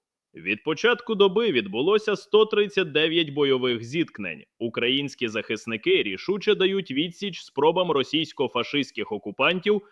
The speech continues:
просунутися вглиб нашої території. Сьогодні російські фашисти завдали двох ракетних та тридцять два авіаційних ударів шістьма ракетами та вісімдесятьма сіма керованими авіабомбами.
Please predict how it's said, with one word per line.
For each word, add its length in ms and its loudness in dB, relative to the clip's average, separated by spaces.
просунутися 720 0
вглиб 400 0
нашої 440 -2
території. 720 -2
Сьогодні 720 -2
російські 580 -4
фашисти 580 -2
завдали 480 0
двох 340 2
ракетних 640 -2
та 140 -4
тридцять 480 0
два 300 2
авіаційних 760 0
ударів 440 2
шістьма 520 -2
ракетами 600 0
та 160 0
вісімдесятьма 920 0
сіма 400 -2
керованими 760 -2
авіабомбами. 1040 -2